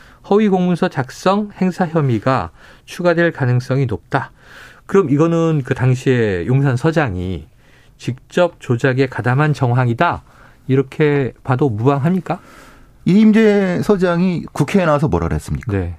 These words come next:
Speaker 2: "열한 시 전에 난 보복 고발한 적 없고
Speaker 1: 맞아요.
Speaker 2: 몰랐다."
Speaker 1: 맞아요.
Speaker 2: 근데 이거 다 거짓말 아닙니까?
Speaker 1: 그러니까 그때 지난주에도
Speaker 2: 예.
Speaker 1: 이 무선으로 오가는 내용 다 들었다는 거잖아요.
Speaker 2: 그렇죠.
Speaker 1: 네.
Speaker 2: 그러니까 즉 이 허위 상황 보고서는 뭐냐면 그 파출소에 가서
Speaker 1: 음.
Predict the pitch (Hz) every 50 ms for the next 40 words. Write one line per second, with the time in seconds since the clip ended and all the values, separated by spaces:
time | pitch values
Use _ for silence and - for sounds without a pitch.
0 | - - 117 147 175 202 214 196 160 165 170 175 170 170 165 160 151 127 117 107
1 | 113 127 101 101 104 110 107 104 104 107 71 - - 151 160 160 123 135 135 -
2 | 107 92 87 - - - 127 113 110 - 107 85 80 80 - - - - _ -
3 | 214 220 214 190 208 - - - - 185 - 110 117 101 113 113 92 78 73 71
4 | 71 69 65 65 - - - - _ - - 170 156 - 151 - 190 160 - -
5 | 202 170 127 - 185 208 208 196 170 160 151 139 127 - 113 107 113 123 120 90
6 | 78 85 - 117 127 143 131 131 151 156 - 214 208 208 208 208 190 135 127 135
7 | 165 170 175 170 160 156 156 151 143 139 127 - 143 156 165 - 196 175 160 143
8 | 120 107 - 107 110 151 175 160 - 123 - - - - - - 101 87 80 -
9 | - - _ - 202 - - - - - - - - - - - 220 147 127 165
10 | 190 180 - 254 226 202 - 208 190 180 165 147 123 127 107 160 160 139 92 90
11 | 90 82 78 90 135 139 - - - - - - - - _ - 240 - - 240
12 | 226 - - 220 202 - 208 202 208 196 185 - - 185 185 - 196 185 - -
13 | - - - 127 110 104 92 87 82